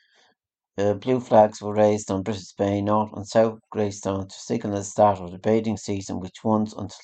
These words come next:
September the fifteenth. And then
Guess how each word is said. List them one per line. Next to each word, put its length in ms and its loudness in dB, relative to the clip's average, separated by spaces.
September 520 0
the 80 -14
fifteenth. 680 -4
And 600 -2
then 500 8